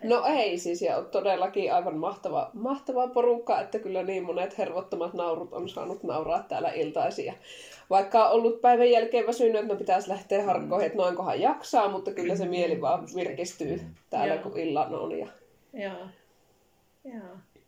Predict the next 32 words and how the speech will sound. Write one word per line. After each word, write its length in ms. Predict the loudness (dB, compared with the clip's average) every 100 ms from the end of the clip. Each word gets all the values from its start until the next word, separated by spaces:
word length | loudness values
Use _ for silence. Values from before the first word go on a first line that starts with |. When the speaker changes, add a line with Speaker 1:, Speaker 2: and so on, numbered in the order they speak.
| _ _ _ _ _ _ _ -20 _
Speaker 3:
Mites 320 | -8 -6 -6
tota, 240 | -8 -6 -6
Sari, 340 | -4 -4 -4
ohjaajan 500 | -4 -4 -4 -4 -4
näkökulmasta, 800 | -2 -2 -2 -8 -10 -10 -16 -18
kun 300 | -16 -16 -16 -16
tota, 240 | -16 -14
Anu 280 | -12 -12 -12 -12
puhui 220 | -14 -14
tuosta 240 | -16 -14
jännittämisestä, 1000 | -12 -12 -16 -18 -16 -16 -16 -16 -16 -16 -14
ja, 180 | -14 -16 _ -20 _ -10
ja 60 |
tässä 300 | -6 -6 -6
varmaan 280 | -6 -6 -8
niin 120 | -10
kuin 100 | -8
näiden 320 | -8 -8 -10
vuosien 340 | -8 -8 -8 -10
aikana 320 | -10 -12 -12
on 120 | -14
kerännyt 340 | -14 -12 -12 -10
olla 160 | -10 -10
aika 160 | -12 -10
mo-, 240 | -10 -12
monia 360 | -10 -6 -6 -8
ihmisiä 460 | -16 -20 -18 -16 -16
mukana, 380 | -16 -16 -16
niin 260 | -18 -18 -20 _ _ _ _ _ -16
miten 360 | -14 -10 -10 -10
sinä 340 | -14 -14 -14
oikein 440 | -14 -12 -12 -14